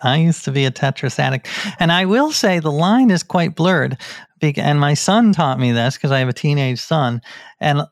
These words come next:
a lot of these games contain very sophisticated puzzles, a lot of the video games. So I no longer, you know, he's lucky I did this book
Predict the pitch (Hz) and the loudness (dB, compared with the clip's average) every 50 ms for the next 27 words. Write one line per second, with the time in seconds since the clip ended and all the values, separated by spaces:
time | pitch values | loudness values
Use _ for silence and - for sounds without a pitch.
0 | _ _ _ _ _ _ _ _ - 147 147 147 160 170 190 220 247 247 240 214 | _ _ _ _ _ _ _ _ -4 -2 0 0 0 2 2 2 2 2 0 0
1 | 190 185 175 170 170 156 147 - - - 151 160 202 233 233 160 135 127 131 139 | 0 0 0 0 0 -2 -4 -8 -6 -2 0 2 2 2 2 2 0 0 -2 -4
2 | - - - - - - _ _ _ _ _ _ _ _ _ - 170 156 - - | -4 -6 -10 -16 -20 -20 _ _ _ _ _ _ _ _ _ -2 -2 -2 0 0
3 | 196 208 220 202 160 143 131 - - 175 151 - - 202 190 185 - - 190 170 | 2 2 4 2 2 0 -2 -2 -4 -4 -2 0 0 0 0 -2 -2 -2 -6 -4
4 | - 190 175 - - - - - 175 165 156 156 151 - - 185 208 208 - - | -2 -2 -2 -2 -4 -8 -4 -2 -2 0 0 -2 -4 -4 -2 -2 -2 -2 -4 -8
5 | 135 - - - - - - _ _ 151 147 151 156 165 165 165 156 147 175 185 | -8 -6 -8 -8 -8 -14 -20 _ _ -4 -2 0 0 0 0 -2 0 0 0 0
6 | 202 185 143 120 123 135 139 131 - 160 - - - - 151 - - 147 131 131 | 0 0 0 -2 -2 -4 -4 -4 -6 -8 -10 -12 -16 -14 -14 -6 -2 -2 0 0
7 | 135 139 147 143 156 160 160 160 165 165 165 160 160 165 160 151 139 135 135 135 | 0 -2 -2 -2 0 0 0 0 0 2 2 2 2 2 0 0 0 0 -2 -2
8 | - - _ _ _ _ - - - - - - _ - 156 139 127 127 127 127 | -4 -8 _ _ _ _ -20 -20 -20 -20 -20 -16 _ -2 0 0 0 0 -2 -4
9 | 127 127 - _ 214 - 151 165 _ - - 190 196 185 - 170 165 170 165 - | -6 -10 -16 _ -20 -20 -20 -20 _ -2 2 2 2 2 0 0 -2 -2 -2 -2
10 | 160 156 147 143 139 131 135 131 123 120 131 120 - - - 143 120 113 | -2 -2 0 0 0 0 -2 -4 -2 -2 -4 -4 -2 -2 -2 -2 -2 -4